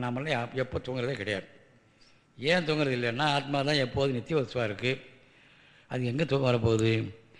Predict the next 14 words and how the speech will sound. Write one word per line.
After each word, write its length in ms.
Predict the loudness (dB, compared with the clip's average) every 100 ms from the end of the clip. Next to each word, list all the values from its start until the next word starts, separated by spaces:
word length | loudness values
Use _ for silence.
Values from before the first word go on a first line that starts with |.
| -14 -4
பிறகு 200 | -2 0
தூங்குறது 340 | 2 4 4 4
எது? 160 | 4 4 2 -4 -10 0
மனசு 240 | 4 4 4
தான் 140 | 2 2
தூங்குறது. 360 | 0 -2 -4 -8 -16 _ _ -20 -20 -20 -20 -20 _ _ _ _ _ _ _ _ _ _
பிறகு 200 | 4 6 8
இந்திரியங்கள் 520 | 8 8 8 8 4
தூங்குகின்றன, 460 | 2 2 2 0 -2 -6 -18 -20 _ 2
அது 160 | 6 8
ராத்திரியில் 420 | 8 6 4 2
தூங்கும், 320 | 2 4 2 -2 -14 -20 -20 -20 -2
சரீரம் 480 | 6 8 8 6 0
தூங்குது 280 | -2 -4